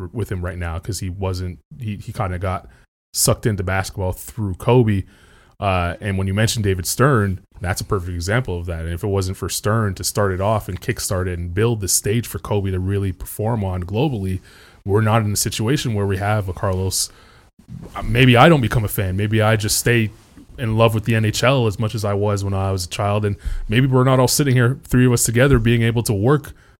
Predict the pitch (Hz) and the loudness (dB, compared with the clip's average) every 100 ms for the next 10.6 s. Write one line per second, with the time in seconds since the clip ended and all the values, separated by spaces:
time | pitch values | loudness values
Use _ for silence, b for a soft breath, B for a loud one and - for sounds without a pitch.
0 | - 113 113 113 113 110 107 113 104 98 | -6 0 2 2 2 2 2 0 0 -2
1 | 135 147 107 95 - - b b _ _ | 0 0 0 -2 -6 -20 b b _ _
2 | - 113 - 110 107 120 117 110 113 101 | -6 -4 -2 -2 2 2 2 0 -2 0
3 | 107 110 101 101 104 98 104 98 - 104 | 2 4 2 0 -4 -2 -2 -2 -4 -2
4 | 101 - 104 98 95 98 98 101 _ b | -2 -2 -4 -4 -4 -4 -4 -6 _ b
5 | b - 92 95 98 98 98 104 101 98 | b -6 -4 -4 -4 -4 -4 -4 -2 -2
6 | 95 107 92 95 110 98 - 107 - 101 | 2 2 2 0 -2 -2 -2 -6 -4 -2
7 | 110 110 104 101 95 - _ _ _ - | 0 0 0 -2 -6 -10 _ _ _ -20
8 | - 104 - 127 110 101 - - 120 127 | -16 -14 -4 0 0 -2 -6 -6 0 2
9 | 120 101 101 _ _ _ 113 104 107 110 | 2 -2 -8 _ _ _ -8 -6 -2 -2
10 | 101 - 110 107 101 - | -2 -2 0 0 -2 -6